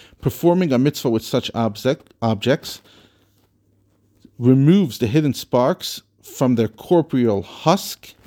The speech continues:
They're literally covered in this kind of husk, this cover, and you release the spark and it elevates them. You could use your imagination to vi-,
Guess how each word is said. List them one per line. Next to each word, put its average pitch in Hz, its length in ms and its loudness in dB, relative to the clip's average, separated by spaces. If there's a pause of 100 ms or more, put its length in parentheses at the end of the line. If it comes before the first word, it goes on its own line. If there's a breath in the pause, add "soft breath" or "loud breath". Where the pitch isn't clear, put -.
(360 loud breath)
They're 117 120 -2
literally 131 300 2
covered 127 460 -2
in 117 100 0
this 110 140 -4
kind 117 220 -4
of 101 100 -10
husk, - 440 -6
this 107 180 -8
cover, 151 480 -2 (560 loud breath)
and 120 580 0
you 120 180 -2
release 120 400 0
the 127 100 -6
spark 185 420 0
and 139 100 0
it 135 80 -2
elevates 104 460 -2
them. 113 140 -4
You 117 80 -2
could 117 160 -6
use 135 220 -4
your 120 180 2
imagination 139 760 -2
to 113 300 -4 (720 loud breath)
vi-, 113 300 -2